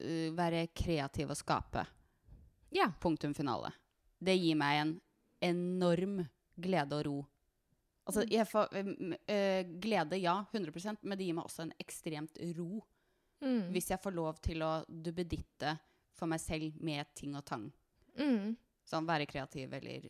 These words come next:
Speaker 1: s-, finne på noe, eller skape noe som jeg bare, «Oi, det er gøy.»
Speaker 2: Mm.
Speaker 1: Da, mer trenger jeg ikke.
Speaker 2: Mm.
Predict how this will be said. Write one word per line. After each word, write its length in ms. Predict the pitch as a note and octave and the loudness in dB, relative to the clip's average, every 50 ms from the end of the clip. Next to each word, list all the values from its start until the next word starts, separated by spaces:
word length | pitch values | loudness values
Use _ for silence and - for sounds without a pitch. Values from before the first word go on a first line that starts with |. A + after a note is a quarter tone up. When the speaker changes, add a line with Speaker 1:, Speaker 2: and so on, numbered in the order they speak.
| _ - | _ -16
Speaker 1:
s-, 220 | - - - - - _ - - | -16 -14 -14 -14 -14 _ -18 -16
finne 300 | - - - G#3 E3+ C#3 | -10 -6 -4 -2 -2 -4
på 120 | - D3+ C#3+ | -4 -6 -6
noe, 140 | C#3+ C#3+ C#3+ | -4 -4 -4
eller 100 | C#3 C#3+ | -6 -6
skape 360 | - - - D#3+ - - - | -6 -2 -2 -2 -2 -4 -8
noe 220 | B2 B2+ C3 C3 | -8 -8 -8 -10
som 200 | C3+ - - D3 | -10 -8 -6 -6
jeg 160 | C#3+ D#3+ - - | -6 -6 -8 -8
bare, 240 | - D3+ D3 C#3+ - - - | -6 -6 -6 -6 -8 -6 -2
«Oi, 280 | - A3 G3+ F3 E3 D3 D3 - _ _ - | 0 0 0 0 -2 -6 -8 -14 _ _ 0
det 100 | F#3+ G3 | 0 2
er 440 | F#3+ F3 E3+ E3+ E3 E3 E3 E3 | 2 2 2 0 0 -2 -4 -4
gøy.» 340 | D#3+ E3 - - - C#3+ D3+ - - | -6 -8 -8 -8 -8 -10 -10 -10 -4
Speaker 2:
Mm. 400 | - C4+ D4+ C#4 A#3 G#3+ G#3+ B3 - _ _ _ _ _ - | -2 0 4 4 4 4 2 0 -4 _ _ _ _ _ -18
Speaker 1:
Da, 420 | F3 E3+ E3 G3+ G3+ G#3+ B3 C#4 C#4+ - _ _ _ _ _ - | -8 0 4 6 6 6 6 4 2 -2 _ _ _ _ _ -6
mer 220 | - F#3+ F#3+ F3+ F3+ - - | -2 0 0 0 -2 -2 -6
trenger 280 | - D#3+ C#3+ - G2 | -6 -6 -4 -4 -6
jeg 20 | - | -8
ikke. 160 | - A#2 G2+ - _ _ _ _ _ _ _ _ _ _ _ - | -8 -10 -10 -10 _ _ _ _ _ _ _ _ _ _ _ -4
Speaker 2:
Mm. 380 | B3 C4+ A#3+ G#3 F#3 F3+ G3+ | 0 0 2 0 0 -2 -6